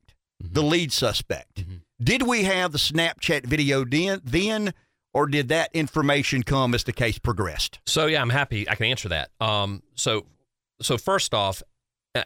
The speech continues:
Speaker 1: we didn't have enough evidence to indict Alec of murder back when he was a suspect, uh, when we first got the case. But there was a lot of things that he was saying that didn't make sense. And, you know, the defense's theory of the case was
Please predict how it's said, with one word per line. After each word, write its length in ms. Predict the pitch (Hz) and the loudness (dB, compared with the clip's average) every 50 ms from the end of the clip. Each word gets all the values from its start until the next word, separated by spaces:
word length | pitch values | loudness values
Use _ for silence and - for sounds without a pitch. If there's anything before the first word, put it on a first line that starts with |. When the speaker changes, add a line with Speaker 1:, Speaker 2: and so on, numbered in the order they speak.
| - - - | -6 -12 -10
Speaker 1:
we 220 | - 139 131 139 151 | -4 0 0 2 2
didn't 220 | 196 220 - 147 | 0 0 0 0
have 200 | 139 160 147 127 | 0 0 0 0
enough 240 | 120 117 110 101 - | 0 0 0 0 0
evidence 500 | 107 110 110 104 104 101 98 - - - | -2 0 0 0 0 -2 -2 -4 -6 -6
to 260 | - - - 110 104 | -4 -2 -2 0 2
indict 400 | 95 95 95 95 104 98 95 90 | 2 0 2 2 2 0 0 0
Alec 520 | 82 87 92 92 87 85 82 - - - - _ _ _ _ _ _ _ | 0 0 0 0 -2 -4 -6 -8 -12 -14 -14 _ _ _ _ _ _ _
of 260 | 104 98 92 92 95 | 0 0 0 -2 -2
murder 460 | 95 95 101 98 98 92 90 85 85 87 - _ _ _ - | 0 2 4 4 4 4 2 2 0 0 -4 _ _ _ -4
back 320 | 110 104 110 110 107 - - | 0 0 2 2 0 -2 -2
when 120 | 101 90 | -4 -2
he 100 | 82 101 | -2 0
was 180 | 95 92 82 82 | 0 0 0 0
a 60 | 78 | 0
suspect, 640 | - - 120 107 90 - - - 80 67 - - - _ _ _ _ _ _ _ _ | 0 0 0 0 0 -2 -2 -2 -4 -4 -4 -8 -16 _ _ _ _ _ _ _ _
uh, 180 | 98 98 92 | 0 2 2
when 140 | 87 92 92 | 2 2 2
we 120 | 92 95 90 | 0 0 0
first 260 | - 107 95 - - | 0 -2 -4 -2 -2
got 220 | 107 92 - - | -2 -2 -2 -4
the 60 | 87 | -6
case. 400 | - - 117 107 87 73 - - - _ _ | -6 -2 0 0 0 -2 -4 -8 -12 _ _
But 160 | 117 127 127 | 0 0 2
there 80 | 131 135 | 2 0
was 120 | 127 117 | 0 0
a 60 | 127 113 | 0 0
lot 200 | 120 123 135 131 | 0 0 0 0
of 80 | - | -2
things 220 | - 123 113 107 98 | -4 -6 -6 -4 -4
that 100 | 92 80 | -4 -4
he 100 | 113 110 | -4 -2
was 160 | 101 98 - | -2 -2 -2
saying 280 | - - 107 98 98 | 0 0 0 0 -2
that 60 | 87 87 | -2 -2
didn't 280 | 92 101 67 76 92 | -2 -4 -2 0 0
make 200 | 90 87 82 - | 0 -2 -2 -4
sense. 440 | - - 98 87 80 - - - - - - - - - - _ - | -4 -2 -2 -2 -2 -2 -4 -6 -8 -8 -12 -20 -20 -20 -10 _ 0
And, 220 | 131 120 117 120 | 0 0 0 0
you 60 | 143 | 0
know, 140 | 143 131 120 | 0 0 0
the 140 | 110 120 123 | 0 -2 -2
defense's 460 | 117 113 - 180 180 - - 127 - | -2 -2 -2 -2 -2 -2 -2 -2 -2
theory 200 | - 131 120 113 | 0 0 0 0
of 40 | 107 | 0
the 60 | 104 | -2
case 340 | - - 113 104 101 - - | -2 -2 -2 -2 -2 -2 0
was 420 | 110 104 101 98 98 95 - - | 0 2 2 2 0 0 -4 -6